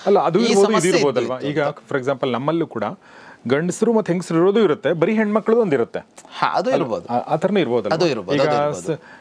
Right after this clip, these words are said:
Speaker 1: ಈ ಬರೀ ಹೆಣ್ಮಕ್ಳು ಇರುವಂಥ ಯಕ್ಷಗಾನ ಟ್ರೂಪ್ಗಳು,
Speaker 2: ಇರುತ್ತೆ.
Speaker 1: ಬರೀ ಹೆಣ್ಮಕ್ಳು ಇರುವಂಥ ನಾಟಕ ಟ್ರೂಪ್ಗಳು, ಹ್ಮ್, ಇರು-,
Speaker 2: ಇರುತ್ತೆ.
Speaker 1: ಇರುತ್ತೆ.
Speaker 2: ಈ ಮುಂದೂನು ನಮ್ಗೆ ಈ ಸಂಸ್ಕೃತ ನಾಟಕಗಳು ಬರುತ್ತಲ್ಲ, ಸಂಸ್ಕೃತ ನಾಟಕಗಳಲ್ಲೆಲ್ಲ ಒಂದು ಮೊದಲ ಇದರಲ್ಲಿ ಒಂದು, ಒಂದು ಕ್ರಮ ಇದೆ ಸಂಸ್ಕೃತ ನಾಟಕಗಳಲ್ಲಿ.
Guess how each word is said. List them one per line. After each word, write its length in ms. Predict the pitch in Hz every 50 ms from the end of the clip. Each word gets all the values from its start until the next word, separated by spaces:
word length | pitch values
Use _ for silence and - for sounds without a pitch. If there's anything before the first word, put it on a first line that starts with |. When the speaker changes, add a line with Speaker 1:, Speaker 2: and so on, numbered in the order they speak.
| - -
Speaker 1:
ಈ 40 | 151
ಬರೀ 240 | 135 131 151 185 202
ಹೆಣ್ಮಕ್ಳು 380 | 170 160 156 165 180 - 180 170
ಇರುವಂಥ 220 | 160 160 156 156
ಯಕ್ಷಗಾನ 400 | 151 127 - - 165 156 147 143
ಟ್ರೂಪ್ಗಳು, 540 | 131 - 139 131 117 - 120 123 120 117 117
Speaker 2:
ಇರುತ್ತೆ. 500 | 117 - - - - - - 165 147 131
Speaker 1:
ಬರೀ 140 | 135 139 139
ಹೆಣ್ಮಕ್ಳು 340 | 139 135 135 139 127 135
ಇರುವಂಥ 300 | 131 127 131 131 127 -
ನಾಟಕ 480 | 135 135 135 127 127 120 123 120 - -
ಟ್ರೂಪ್ಗಳು, 500 | 120 110 123 120 117 - 131 123 135 147
ಹ್ಮ್, 640 | 208 262 - - - 151 139 139 131 131 131 117 -
ಇರು-, 180 | - 165 165
Speaker 2:
ಇರುತ್ತೆ. 320 | 160 160 151 - - - -
Speaker 1:
ಇರುತ್ತೆ. 300 | 156 143 143 131 - 220
Speaker 2:
ಈ 20 | 196
ಮುಂದೂನು 420 | 185 196 214 233 240 262 233 196
ನಮ್ಗೆ 280 | 165 160 160 165 156 156
ಈ 40 |
ಸಂಸ್ಕೃತ 420 | 151 - 180 202 202 - 254 233 254
ನಾಟಕಗಳು 600 | 226 196 180 180 170 196 175 196 170 185 180 160
ಬರುತ್ತಲ್ಲ, 640 | 131 127 110 95 - - 80 87 92 113 135 170 202
ಸಂಸ್ಕೃತ 440 | - - 175 196 185 - 247 208 208
ನಾಟಕಗಳಲ್ಲೆಲ್ಲ 880 | 208 196 - 226 - 202 180 196 180 190 185 180 175 175 175 170 175 190
ಒಂದು 560 | 190 175 165 165 165 170 170 170 170 160 151
ಮೊದಲ 300 | 139 143 151 175 190 202
ಇದರಲ್ಲಿ 460 | 202 185 160 147 147 147 143 131 113
ಒಂದು, 260 | 123 143 151 156 156
ಒಂದು 160 | 156 151 147 135
ಕ್ರಮ 260 | - 170 175 185 185
ಇದೆ 200 | 160 127 107 107
ಸಂಸ್ಕೃತ 360 | - 143 135 127 - 143 131
ನಾಟಕಗಳಲ್ಲಿ. 720 | 143 131 127 123 117 127 117 110 104 98 92 87 87 90 -